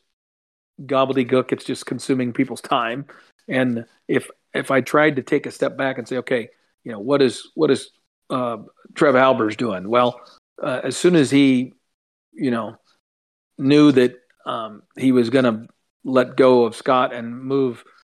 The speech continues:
on to another coach, he had already been doing some preparations. He's,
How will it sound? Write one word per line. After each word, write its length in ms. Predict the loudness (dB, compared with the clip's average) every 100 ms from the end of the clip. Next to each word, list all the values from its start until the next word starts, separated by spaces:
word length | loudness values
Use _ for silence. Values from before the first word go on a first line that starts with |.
| _ -2
on 280 | 0 0 -2
to 180 | -6
another 360 | -4 -2 -2 -4
coach, 520 | 0 0 0 -4 -16 _ _ _ _ _ _
he 180 | -2 0
had 80 | 2
already 260 | 4 2
been 220 | 0 -4 -4
doing 240 | -4 -6
some 160 | -10 -4
preparations. 600 | -2 0 -2 -2 -8 -10
He's, 220 | -10